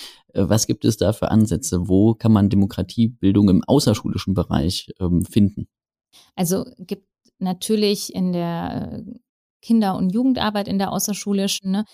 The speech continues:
Speaker 2: gibt es irgendwie viele Projekte. Aber, ähm, ich stelle mir ja auch die Frage, quasi wir als
Speaker 1: Mhm.
Speaker 2: Erwachsene <laughs> brauchen das ja auch, ne?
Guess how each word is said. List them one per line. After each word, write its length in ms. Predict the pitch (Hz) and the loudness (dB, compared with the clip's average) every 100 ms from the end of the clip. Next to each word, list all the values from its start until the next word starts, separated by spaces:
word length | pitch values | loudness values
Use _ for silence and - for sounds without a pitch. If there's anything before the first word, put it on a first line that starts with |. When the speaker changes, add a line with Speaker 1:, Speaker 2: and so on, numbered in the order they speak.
| _ _ | _ _
Speaker 2:
gibt 220 | 214 208 | -6 -4
es 180 | 185 180 | -2 -2
irgendwie 380 | - 190 196 190 | -2 0 -2 -4
viele 260 | - 202 185 | -6 -4 -4
Projekte. 720 | - 185 175 185 - 185 185 - _ _ _ _ _ | -4 -2 -2 -4 -8 -6 -6 -10 _ _ _ _ _
Aber, 580 | - 190 175 175 175 180 | -2 0 2 0 0 -2
ähm, 380 | 185 185 180 - - - | -2 -2 -2 -4 -10 -6
ich 120 | - | -4
stelle 220 | 214 208 | 0 2
mir 120 | 208 | 2
ja 200 | 196 180 | 0 -2
auch 80 | 180 | -4
die 120 | - | -10
Frage, 380 | - 190 185 185 | -12 -6 -6 -6
quasi 380 | 185 185 180 175 | -6 -4 -2 -2
wir 180 | 190 - | -4 -4
als 160 | 180 | -2
Speaker 1:
Mhm. 80 | - | 4
Speaker 2:
Erwachsene 640 | - 101 - 139 165 190 220 - | 6 6 2 0 -4 -4 -8 -6
<laughs> 360 | 180 - 180 - - - - | -6 -4 -10 -12 -20 -20 -4
brauchen 380 | 208 214 214 | 0 2 2
das 220 | 170 185 - | 0 -2 -2
ja 120 | 170 | -2
auch, 340 | 240 180 170 - | 0 0 -2 -4
ne? 220 | 185 | -4